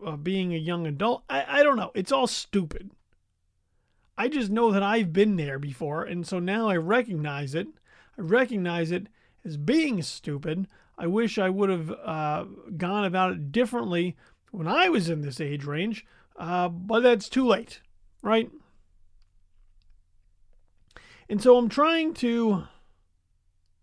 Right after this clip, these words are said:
I'm trying to stop the train from jumping the tracks in a number of ways, right?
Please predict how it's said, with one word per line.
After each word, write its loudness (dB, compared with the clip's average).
I'm -4
trying 0
to -2
stop 0
the -10
train -2
from -4
jumping 0
the -6
tracks -8
in -4
a -4
number -6
of -8
ways, -10
right? -6